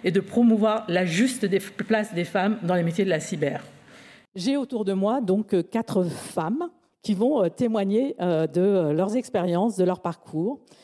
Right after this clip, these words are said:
euh, donc qui sont, euh, Brunessen Bertrand, qui est professeure à l'université de Rennes un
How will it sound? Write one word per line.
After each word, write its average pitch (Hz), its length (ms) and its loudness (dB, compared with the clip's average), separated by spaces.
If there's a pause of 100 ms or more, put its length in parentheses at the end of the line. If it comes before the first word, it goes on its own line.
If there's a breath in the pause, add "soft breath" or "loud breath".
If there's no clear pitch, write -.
(480 soft breath)
euh, 190 180 2
donc 226 260 -2
qui 240 120 -4
sont, 196 480 -2
euh, 165 200 2
Brunessen 175 840 -6 (100)
Bertrand, 170 680 -4 (420 soft breath)
qui 185 100 0
est - 20 0
professeure 202 500 -4
à 175 60 -2
l'université 175 760 -4
de 160 120 2
Rennes 156 360 -2 (100)
un 240 140 -2